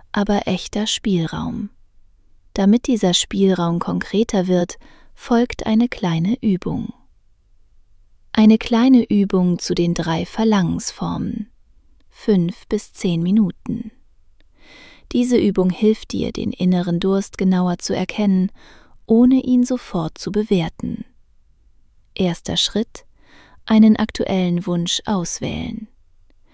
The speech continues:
Nimm einen Wunsch, der heute bereits aufgetaucht ist. Das kann ein Kaufimpuls sein, der Wunsch nach Anerkennung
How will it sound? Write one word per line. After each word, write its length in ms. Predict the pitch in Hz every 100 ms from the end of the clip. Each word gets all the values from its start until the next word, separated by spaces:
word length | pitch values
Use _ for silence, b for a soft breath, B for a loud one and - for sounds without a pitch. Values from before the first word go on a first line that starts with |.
| b b b b
Nimm 220 | 214 254
einen 380 | 262 247 208 190
Wunsch, 320 | 196 185 -
der 220 | - 170
heute 260 | 175 175 180
bereits 400 | 175 175 175 -
aufgetaucht 680 | 214 - - - - - -
ist. 460 | - 214 - - - _ _ _ _ _ -
Das 280 | - 185 -
kann 200 | 190 170
ein 200 | 170 175
Kaufimpuls 800 | 190 226 - 190 - 185 175 -
sein, 340 | 180 180 180 b b b b
der 180 | 214 202
Wunsch 340 | 226 285 - 226
nach 200 | 196 -
Anerkennung 760 | 196 196 180 - 180 175 170